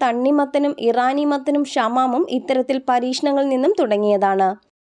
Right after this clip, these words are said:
ഇന്ന് അഞ്ച് ഏക്കറോളം സ്ഥലത്ത് ഈ രംഗത്ത് മികച്ച വിളവെടുപ്പ് നടത്തുകയാണ് ഈ യുവ കൂട്ടായ്മ. കൂടാതെ പച്ചക്കറി ഇനങ്ങളായ വഴുതന, വെണ്ട, മത്തൻ,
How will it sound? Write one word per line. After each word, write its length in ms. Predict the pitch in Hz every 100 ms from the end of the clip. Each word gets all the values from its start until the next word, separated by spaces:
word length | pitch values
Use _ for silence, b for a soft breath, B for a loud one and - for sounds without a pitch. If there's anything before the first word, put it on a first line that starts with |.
| -
ഇന്ന് 380 | 226 220 247 -
അഞ്ച് 320 | 233 233 233
ഏക്കറോളം 420 | 262 262 269 262 269
സ്ഥലത്ത് 440 | 285 262 254 -
ഈ 180 | 247 240
രംഗത്ത് 420 | 269 262 262 269
മികച്ച 360 | 262 247 262 277
വിളവെടുപ്പ് 520 | 254 262 262 269 277
നടത്തുകയാണ് 600 | 285 269 269 247 269 269
ഈ 220 | 370 262 240
യുവ 200 | 233 240
കൂട്ടായ്മ. 680 | 233 214 214 202 202 190 - _ _ _
കൂടാതെ 540 | - 339 349 381 381 381 302
പച്ചക്കറി 480 | 285 - 320 330 339
ഇനങ്ങളായ 500 | 320 320 311 302 302
വഴുതന, 600 | 262 247 247 262 269 269
വെണ്ട, 420 | 226 233 240 240
മത്തൻ, 680 | 262 240 226 220 262 262